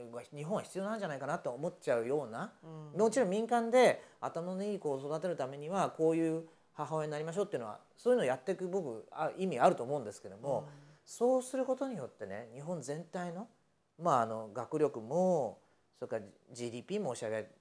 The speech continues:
Speaker 1: ていけるんじゃないかなって。
Speaker 2: 逆に言うと、でも、あの、フィンランドメソッドっ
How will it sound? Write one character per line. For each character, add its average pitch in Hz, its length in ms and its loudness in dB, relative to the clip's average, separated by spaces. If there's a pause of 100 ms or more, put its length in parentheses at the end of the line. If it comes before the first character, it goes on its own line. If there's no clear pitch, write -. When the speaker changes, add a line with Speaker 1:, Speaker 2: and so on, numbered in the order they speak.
(140)
Speaker 1:
て 107 100 -8
い 101 40 -8
け 113 120 -4
る 120 80 -4
ん - 20 -10
じ 117 60 -6
ゃ 101 40 -8
な 98 60 -10
い 95 40 -14
か 101 80 -10
な 110 40 -6
っ - 20 -4
て。 247 60 4
Speaker 2:
逆 247 220 -2
に 359 80 -2
言 403 120 -2
う 392 60 -4
と、 381 120 -4
で 392 120 -2
も、 240 260 2
あ 196 60 2
の、 180 480 -2
フ 277 80 -10
ィ 330 40 -6
ン 370 80 -4
ラ 381 160 4
ン 370 100 -2
ド 349 80 -2
メ 330 140 -4
ソ 330 120 -2
ッ 202 100 -6
ド 165 100 -6
っ - 20 -18